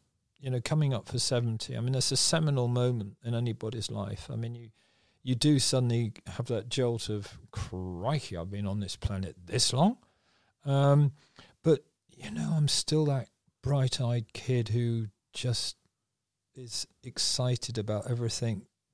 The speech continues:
and all the possibilities in front of me. And, uh, that's never gonna diminish. And I don't think it's an age thing. It's just a, it's an inner vibrancy. And that's, that's it, really. I'm just excited by life. I, I really am. I've got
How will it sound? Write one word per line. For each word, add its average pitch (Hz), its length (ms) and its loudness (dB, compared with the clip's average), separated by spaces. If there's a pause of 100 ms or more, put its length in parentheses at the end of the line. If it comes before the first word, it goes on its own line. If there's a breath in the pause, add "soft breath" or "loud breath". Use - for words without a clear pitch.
(320)
and 123 160 0
all 139 220 4
the 127 80 2
possibilities 123 840 0
in 123 160 2
front 135 260 2
of 117 80 -4
me. 101 200 -4 (520)
And, 147 220 4
uh, 151 120 2
that's 185 340 6
never 175 240 6
gonna 156 260 4
diminish. 139 600 0
And 127 160 2
I - 20 2
don't 160 260 4
think 147 300 0
it's - 200 -4
an 123 100 2
age 135 340 0
thing. 123 240 -8
It's 123 160 -10
just - 300 -4
a, 117 180 0 (540 soft breath)
it's - 160 -2
an 123 180 0
inner 123 280 2
vibrancy. 120 920 -2 (240)
And 135 280 0
that's, 175 460 -2 (200)
that's 165 340 -2
it, 208 240 -2
really. 107 240 -2
I'm 147 140 4
just - 260 0
excited - 560 -2
by 123 160 -2
life. 120 480 0
I, 123 200 0 (760 soft breath)
I 143 80 2
really 156 280 6
am. 127 200 6
I've 110 160 2
got 127 220 2